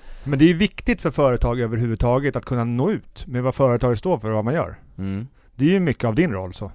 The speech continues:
Speaker 2: Mm. Så
Speaker 1: Vad,
Speaker 2: är det.
Speaker 1: vad, vad gör en mediekreatör?
Speaker 2: Eh, berättar om allt vi gör här.
Speaker 1: Ja.
Speaker 2: Det är väl kort och gott det man kan, eh, beskriva min arbetsbefattning så. Eh,
Speaker 1: Funkar bra, eller?
Speaker 2: Ja, men vi,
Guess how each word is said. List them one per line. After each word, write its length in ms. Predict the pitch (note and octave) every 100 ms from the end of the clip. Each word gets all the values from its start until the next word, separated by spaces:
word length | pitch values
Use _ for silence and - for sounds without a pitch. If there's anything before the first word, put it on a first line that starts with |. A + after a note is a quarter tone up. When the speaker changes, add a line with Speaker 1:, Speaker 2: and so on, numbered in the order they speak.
| - F#2+
Speaker 2:
Mm. 260 | G2 A#2 - _ _ _
Så 100 | -
Speaker 1:
Vad, 100 | D#3+
Speaker 2:
är 40 | D#3
det. 60 |
Speaker 1:
vad, 160 | E3 E3
vad 140 | E3
gör 300 | C#3 G3 A#3+
en 100 | C#3+
mediekreatör? 560 | B2 A#2 A2 B2 D3+ - - - - - - - - - - - - -
Speaker 2:
Eh, 120 | - B2+
berättar 760 | C3 C#3 F3 - - - A#2+
om 140 | A2 A2
allt 220 | G2+ A2
vi 60 |
gör 260 | A2 A#2 G#2
här. 240 | F#2+ E2 G2+
Speaker 1:
Ja. 180 | G#2+ A2+
Speaker 2:
Det 100 | -
är 40 | A#2
väl 140 | A2
kort 240 | - G#2 G2+
och 60 |
gott 340 | F#2+ - - E2
det 200 | E2+ G2
man 160 | F#2 F#2
kan, 300 | F#2 F#2 F2+ F2+ F2 E2+
eh, 40 |
beskriva 480 | D#2+ F2 F#2+ F2+ F2+
min 200 | F2+ E2+
arbetsbefattning 1160 | E2+ E2+ - - - - - F2 F2 - F2+
så. 140 | - F#2 - _ - _ _ _ _
Eh, 420 | - A2 A2 A2 D3
Speaker 1:
Funkar 200 | D3+ C#3
bra, 240 | F#3+ F#2+
eller? 160 | A2 E3 - _ - _ - -
Speaker 2:
Ja, 260 | - C#3 F3+
men 240 | G3+ F#3+
vi, 260 | F3+ G3+